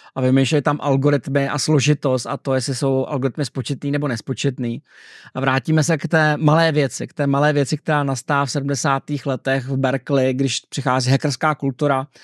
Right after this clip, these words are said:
a počítače se dostávají do rukou lidu nebo studentů, nebo prostě takových jako bytostí, které rády programují, ale jako nemyslí na, na nekonečné množiny nekonečných algoritmů, který <laughs> pracují na nekonečných páskách. A,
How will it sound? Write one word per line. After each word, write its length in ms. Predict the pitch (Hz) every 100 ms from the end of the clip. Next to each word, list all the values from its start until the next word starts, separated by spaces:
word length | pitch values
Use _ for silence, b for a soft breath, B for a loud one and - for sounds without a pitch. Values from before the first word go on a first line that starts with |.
| B B B B
a 280 | 139 127 113
počítače 460 | 117 135 151 147 147
se 120 | 160
dostávají 440 | 139 - 135 135
do 100 | 135
rukou 300 | 135 - 143
lidu 320 | 139 151 139 120
nebo 240 | 107 113
studentů, 580 | - 175 160 156 147 135
nebo 180 | 127 123
prostě 240 | 131 151
takových 240 | 139 143
jako 300 | 139 151 143 120 B B B B -
bytostí, 480 | 143 151 196 - 202
které 220 | 196 175
rády 240 | 165 160
programují, 580 | 170 156 147 165 160 165
ale 180 | 143 143
jako 160 | 143 156
nemyslí 580 | 151 151 - 160 147
na, 120 | 151 151
na 120 | 151
nekonečné 560 | 151 - 151 147 170
množiny 320 | 151 143 165 151
nekonečných 540 | 143 156 147 135 156
algoritmů, 600 | 147 135 139 127 143 139
který 360 | 135 - 139 135 - 185 202 220 _
<laughs> 480 | - - 196 - -
pracují 420 | 131 - - 147
na 60 |
nekonečných 500 | 131 131 139 135 170 -
páskách. 600 | 127 120 120 - 113 127 _ B B B B B B B B
A, 200 | 139 127